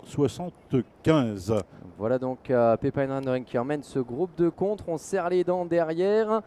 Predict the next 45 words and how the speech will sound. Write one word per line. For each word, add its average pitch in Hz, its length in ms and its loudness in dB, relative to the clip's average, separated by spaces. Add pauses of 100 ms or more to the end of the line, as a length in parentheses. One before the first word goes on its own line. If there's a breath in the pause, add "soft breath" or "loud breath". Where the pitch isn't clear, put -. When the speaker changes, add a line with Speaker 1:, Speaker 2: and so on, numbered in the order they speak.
(360 loud breath)
Speaker 2:
Rémi 135 320 -6
Capron 165 340 -4
qui 131 200 -8
ferme, 175 320 0
euh, 143 500 4
la 156 140 2
marche 170 320 -2
finalement. 170 720 2 (140)
Adam 139 220 -6
Toupalik 139 440 -4
en 131 60 -2
deuxième 143 240 -4
position. 147 340 -2
Le 196 80 2
voilà, 170 240 4
ce - 80 -6
fameux 160 240 2
<laughs> 131 140 -4
virage 165 260 0
à, 143 160 4
à 151 200 2
Speaker 1:
Ouais. - 60 2
Speaker 2:
droite. 185 320 4 (520 loud breath)
Attends, 151 400 0
euh, 120 340 4
tu 143 140 -10
parlais 156 280 0
Jean-Claude. 170 540 0
Roland 175 320 2
est 170 80 0
là, 127 260 6
Ciotta 202 400 2
est 180 100 4
là. 196 280 8 (460 loud breath)
Et 117 40 -10
pour 117 200 -8
l'instant, 165 580 -4
Pickering 156 560 -8
en 160 100 -4
cinquième 127 420 -6
position. 131 580 -6
Voilà, 127 180 0
pas 120 180 -2
de, 113 560 0
d'inquiétude 151 840 0